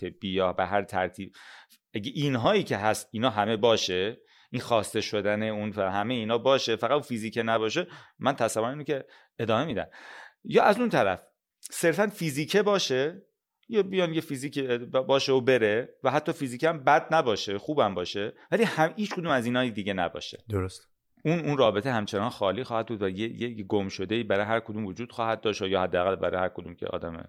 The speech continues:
Speaker 2: به هر حال متعارف معمولی باشن. ام، و نهایتاً این رابطه به یه جوری به مشکل خواهد خورد. پس بله، اه، به مفهوم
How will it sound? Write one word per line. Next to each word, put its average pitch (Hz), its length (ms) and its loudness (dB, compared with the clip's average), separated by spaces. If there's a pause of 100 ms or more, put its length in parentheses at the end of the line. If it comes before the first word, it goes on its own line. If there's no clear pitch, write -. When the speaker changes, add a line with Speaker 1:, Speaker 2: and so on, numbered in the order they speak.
(160)
Speaker 2:
به 85 60 -8
هر 82 100 -8
حال 82 200 -12 (640)
متعارف 101 540 2
معمولی 90 440 -8
باشن. 82 280 -14 (720)
ام، 117 680 2 (260)
و 127 680 6 (160)
نهایتاً 107 480 4
این 120 160 -2
رابطه 107 520 4 (380)
به 117 100 0
یه 139 140 6
جوری 139 340 4
به 120 120 6
مشکل 104 340 2
خواهد - 400 -10
خورد. - 200 -20 (120)
پس 98 320 -6
بله، 117 440 2 (140)
اه، 65 140 -4 (300)
به 110 120 2
مفهوم 120 680 -4